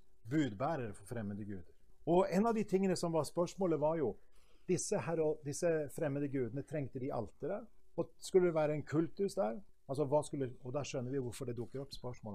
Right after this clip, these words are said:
om alter, for eksempel, og spørsmål om, om, eh, på en måte, er dette et nytt eller et gammelt budskap, og så videre, alle disse tingene. Hva er det Paulus gjør i denne talen? <clears throat> Etter min mening gjør han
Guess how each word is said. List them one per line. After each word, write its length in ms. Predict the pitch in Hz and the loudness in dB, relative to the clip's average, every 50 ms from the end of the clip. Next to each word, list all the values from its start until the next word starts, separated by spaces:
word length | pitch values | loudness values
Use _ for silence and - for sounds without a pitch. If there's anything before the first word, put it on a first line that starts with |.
| 92 92 | -6 -4
om 60 | - 143 | -4 -4
alter, 320 | 139 - - - 143 - | -4 -4 -4 -6 -8 -6
for 80 | - 147 | -6 -8
eksempel, 480 | - - 147 147 139 - 160 160 160 - - - - - - - - - 127 | -8 -6 -8 -8 -8 -8 -8 -8 -8 -8 -12 -16 -20 -20 -20 -20 -14 -8 -8
og 80 | 117 | -8
spørsmål 540 | - - - 127 117 - - 127 123 120 113 107 | -8 -6 -8 -8 -8 -8 -8 -8 -6 -4 -4 -4
om, 240 | 110 113 110 107 - - - - - - - - - - | -4 -4 -6 -6 -8 -12 -16 -18 -20 -20 -20 -14 -8 -4
om, 320 | 113 117 117 113 110 110 | -4 -2 -2 -4 -4 -4
eh, 420 | 107 101 101 98 98 98 92 92 90 82 - - - - - | -4 -6 -6 -6 -6 -8 -10 -12 -14 -14 -16 -18 -18 -14 -10
på 80 | 120 | -6
en 80 | 120 107 | -4 -4
måte, 240 | 101 95 - 117 110 | -4 -4 -4 -6 -6
er 160 | 110 117 113 | -4 -4 -4
dette 240 | 104 95 - 113 101 | -6 -6 -6 -8 -8
et 80 | - | -6
nytt 320 | 127 147 151 - - - - | -4 -4 -4 -4 -6 -8 -8
eller 160 | 117 110 98 | -6 -6 -6
et 80 | 95 127 | -2 -2
gammelt 360 | 135 135 135 135 123 - - | -2 0 0 -2 -4 -4 -4
budskap, 520 | 139 127 117 - - - 131 135 135 - - - - - - - - - - - - - - - - - | -4 -4 -4 -6 -6 -6 -4 -4 -4 -6 -10 -16 -18 -20 -20 -18 -18 -18 -16 -14 -14 -12 -12 -14 -12 -8
og 100 | - 113 | -6 -6
så 140 | - 117 113 | -4 -4 -4
videre, 240 | 104 - - - - - | -6 -6 -8 -10 -12 -8
alle 160 | 107 104 98 90 | -8 -8 -8 -8
disse 220 | 92 - - - | -10 -10 -12 -14
tingene. 340 | - - - - - - - - - - - - - | -16 -18 -18 -16 -16 -16 -16 -16 -18 -18 -8 0 6
Hva 140 | 170 202 226 | 8 10 10
er 80 | 233 | 10
det 80 | 226 233 | 10 10
Paulus 360 | - 208 220 214 208 175 - 196 | 10 10 10 10 10 8 10 10
gjør 240 | 208 214 214 196 185 | 10 10 10 10 10
i 20 | |
denne 220 | 165 165 151 151 156 | 8 8 6 4 2
talen? 440 | - - 143 127 104 101 92 92 95 - - - - | 2 4 4 6 6 4 2 -2 -10 -14 -14 -6 -2
<clears throat> 380 | 147 156 156 143 123 110 101 - - - - - - - - - - 170 | 0 2 2 2 0 -2 -4 -8 -14 -16 -18 -20 -20 -20 -8 0 2 4
Etter 160 | 165 - 190 | 6 6 8
min 200 | 196 214 214 214 | 6 8 6 6
mening 300 | 208 196 175 170 185 185 170 151 | 6 6 4 4 2 0 2 2
gjør 260 | 170 170 180 180 160 | 4 4 4 4 2
han 220 | 156 160 156 151 | 2 0 -2 -2